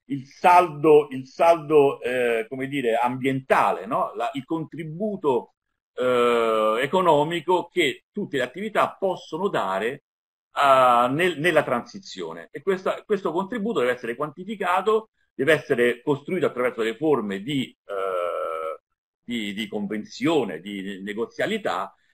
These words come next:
e costruito attraverso le forme incentivanti. Noi sappiamo che per l'economia circolare a livello nazionale esistono due tipologie di bando,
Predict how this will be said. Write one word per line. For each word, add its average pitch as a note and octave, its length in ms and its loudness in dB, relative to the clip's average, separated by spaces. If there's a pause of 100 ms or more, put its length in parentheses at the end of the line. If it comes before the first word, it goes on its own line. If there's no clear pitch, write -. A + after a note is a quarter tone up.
(140)
e F#3 360 -10
costruito G3+ 380 -6
attraverso C3+ 360 -4
le G#2+ 80 -2
forme G2+ 260 -6
incentivanti. G2+ 800 -4
Noi E3 140 -6
sappiamo B2 500 -4
che A2+ 340 -2
per G#2+ 120 -6
l'economia C3+ 380 -8
circolare E3 680 -2 (180)
a - 80 -6
livello D#3 260 0
nazionale C#3 400 -2
esistono B2+ 360 -6
due B2 180 0
tipologie A2+ 420 -4
di A2 100 -8
bando, A2+ 720 0